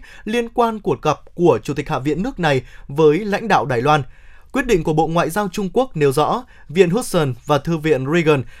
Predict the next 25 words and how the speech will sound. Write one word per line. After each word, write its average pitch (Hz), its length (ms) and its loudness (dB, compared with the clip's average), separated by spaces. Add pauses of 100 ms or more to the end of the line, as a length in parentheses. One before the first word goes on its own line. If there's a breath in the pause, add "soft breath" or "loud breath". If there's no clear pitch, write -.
đã 180 240 2
cung 226 200 0
cấp 277 160 -2
nền 190 220 0
tảng 143 240 0
và 147 100 0
tạo 175 160 0
thuận 175 220 -4
lợi 170 260 4
cho 226 120 0
lãnh 208 180 -4
đạo 185 200 2
Đài 147 240 0
Loan 190 420 0
Thái 143 380 -2
Anh 180 200 -4
Văn 180 240 0 (260 loud breath)
tham 233 180 0
gia 220 280 2
vào 165 120 -6
các 226 100 0
hoạt 151 160 0
động 151 220 0
ly 202 160 -4
khai 208 300 -2